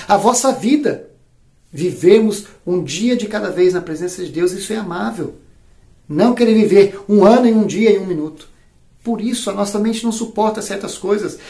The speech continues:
E isso acarreta algumas consequências em nossa vida. A depressão é uma delas. A ansiedade é uma delas. A tristeza, o medo, o ódio, tudo isso vem por falta de muitas coisas que nós não aprendemos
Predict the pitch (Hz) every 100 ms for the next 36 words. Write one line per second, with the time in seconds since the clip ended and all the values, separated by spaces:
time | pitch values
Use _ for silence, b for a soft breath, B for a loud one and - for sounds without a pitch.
0 | B 208 254 269 - B - 202 220 -
1 | 220 247 302 208 240 - 233 - 202 196
2 | 233 226 196 185 180 170 151 196 156 -
3 | _ _ _ _ _ _ - 170 185 175
4 | - 196 202 135 160 180 - - b b
5 | b 165 170 - 151 160 185 196 190 -
6 | 151 175 - - _ _ - 170 165 -
7 | 165 190 202 139 B B 180 156 170 208
8 | - - 175 135 170 214 - B _ 262
9 | 233 247 262 - b b b 127 190 240
10 | 262 - - 170 - - 175 202 - 160
11 | 165 180 254 - - 220 233 226 220 214
12 | 233 233 208 226 226